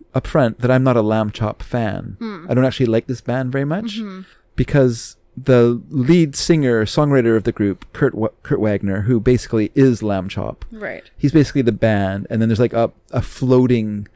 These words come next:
Speaker 2: Yes.
Speaker 1: group that kinda come in and out
Speaker 2: Yeah.
Speaker 1: to make up the, you know, the playing,
Speaker 2: We've, we've
Speaker 1: playing
Speaker 2: played
Speaker 1: group.
Speaker 2: bands like this before.
Speaker 1: Yeah. And, um, yeah, he is not really a singer. He's more of a talker.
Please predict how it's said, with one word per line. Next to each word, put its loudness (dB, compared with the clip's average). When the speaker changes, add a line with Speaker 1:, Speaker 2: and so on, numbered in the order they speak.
Speaker 2:
Yes. -4
Speaker 1:
group 4
that -4
kinda 0
come -2
in 2
and 0
out 2
Speaker 2:
Yeah. -4
Speaker 1:
to 0
make 0
up -6
the, 0
you -4
know, -4
the -6
playing, -2
Speaker 2:
We've, -6
we've -8
Speaker 1:
playing -2
Speaker 2:
played -2
Speaker 1:
group. -4
Speaker 2:
bands -8
like -12
this -16
before. -16
Speaker 1:
Yeah. 2
And, 0
um, -2
yeah, 0
he 0
is 2
not 2
really 4
a 4
singer. -6
He's -4
more 2
of -2
a 0
talker. -6